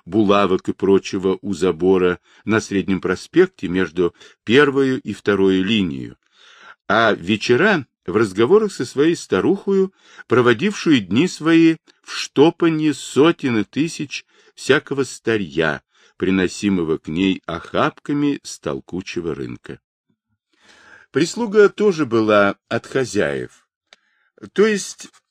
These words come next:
сами хозяева. Все это стоило тридцать рублей в месяц.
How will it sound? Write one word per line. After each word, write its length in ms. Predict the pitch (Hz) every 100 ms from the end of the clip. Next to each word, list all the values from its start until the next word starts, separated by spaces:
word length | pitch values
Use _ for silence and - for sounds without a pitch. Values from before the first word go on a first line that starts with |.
| _ _ 123
сами 680 | - 208 180 117 85 82 - _
хозяева. 760 | - 143 104 82 64 58 62 - _ _ _ _ _ _ _
Все 160 | - 240
это 180 | 247 214
стоило 420 | - 247 233 208
тридцать 520 | - 202 - 156 -
рублей 340 | 101 87 139 117
в 120 | 73
месяц. 600 | 73 71 - - -